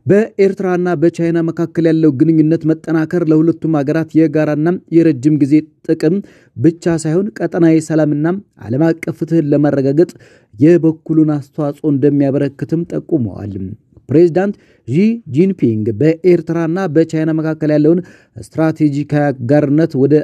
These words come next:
አዲስ እና የተሻለ ደረጃም ለማሸጋገር በጥልቀትና በቁም ነገር በመመልከት ሊተገብሩት እንደሚፈልጉም ቃል ገብተዋል። በንግግራቸውም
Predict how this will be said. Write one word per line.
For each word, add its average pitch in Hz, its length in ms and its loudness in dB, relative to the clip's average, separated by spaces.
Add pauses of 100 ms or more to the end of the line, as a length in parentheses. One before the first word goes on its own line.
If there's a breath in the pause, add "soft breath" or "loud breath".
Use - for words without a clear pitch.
(140)
አዲስ 156 580 -2
እና 147 160 -2 (320)
የተሻለ 160 520 0
ደረጃም 143 400 4 (420 loud breath)
ለማሸጋገር 180 760 2 (180)
በጥልቀትና 165 880 0
በቁም 139 580 0
ነገር 147 300 2 (360 soft breath)
በመመልከት 170 720 0 (760)
ሊተገብሩት 156 680 0 (100)
እንደሚፈልጉም 151 840 0 (240)
ቃል 160 220 0
ገብተዋል። 127 520 -2 (200)
በንግግራቸውም 185 840 0